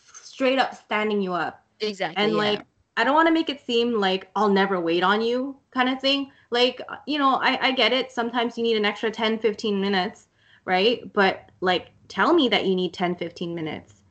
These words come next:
Speaker 1: Don't tell me that you're ready. I come to your doorstep and I'm sitting in my car for half an hour. That's
Speaker 2: No,
Speaker 1: not
Speaker 2: no, yeah.
Speaker 1: cool.
Speaker 2: That,
Speaker 1: That's really
Speaker 2: that
Speaker 1: not
Speaker 2: part,
Speaker 1: cool.
Speaker 2: yeah. And, like, at this day and age, if you can't just, you know, update the person that's waiting on you, just be like, "Hey,"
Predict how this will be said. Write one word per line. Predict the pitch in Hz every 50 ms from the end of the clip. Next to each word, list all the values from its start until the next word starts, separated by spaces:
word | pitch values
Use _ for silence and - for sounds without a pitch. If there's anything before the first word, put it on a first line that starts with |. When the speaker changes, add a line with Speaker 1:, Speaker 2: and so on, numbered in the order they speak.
| _ _ - -
Speaker 1:
Don't | 175 208 233 - -
tell | 277 294 294
me | 294 302 302
that | 302 294 285
you're | 285 311 311 285
ready. | 240 214 202 214 226 240 247 226
I | 196 202
come | - - 208 226 247
to | - -
your | 262 277 277
doorstep | 233 220 202 196 220 208 - 220 233 247 -
and | - 208 208
I'm | 208 208
sitting | 202 - - 247 254 254 240
in | 220
my | 214 190
car | 190 - 226 220 226
for | 220 202
half | 196 175 165 - -
an | 170
hour. | 151 139 - 107 - - 190 _ _ _ _ _ _ _ _
That's | - - 339 - -
Speaker 2:
No, |
Speaker 1:
not | 381 392 359 349 - 294
Speaker 2:
no, | 339
yeah. | 370 - 196 185 175 175
Speaker 1:
cool. | 175 202 - _ _ - - - _ -
Speaker 2:
That, | 214 254 254 -
Speaker 1:
That's | - 240 -
really | 277 311 330
Speaker 2:
that | 320 285
Speaker 1:
not | 247 220
Speaker 2:
part, | 262 262 -
Speaker 1:
cool. | 208 196
Speaker 2:
yeah. | 185 175 160 156 151 160 _ _ _ _ _ _ _ _ _ _ -
And, | - 226 233 233
like, | 233 226 -
at | 214 214 -
this | 220 240 277 -
day | - 240 247 240
and | 233 208
age, | 185 175 180 214 359 - - - _ -
if | - 202 -
you | 220 226 220
can't | - - 262 240 240 247 247 - - - -
just, | - 208 202 196 -
you | - 202
know, | 190 180 170 -
update | - 165 165 - - 208 214 226 240 - _ _ -
the | 233
person | 226 - 240 240 247 - 247 247 240 240 247 262 _ _ _ _ _ -
that's | 208 214 208 214
waiting | 214 214 220 226 226 220
on | 226 226 226 220
you, | 220 226 220 226
just | 220 220 - 165 185 208
be | 170 175 170
like, | 165 160 151 -
"Hey," | - 185 185 175 170 165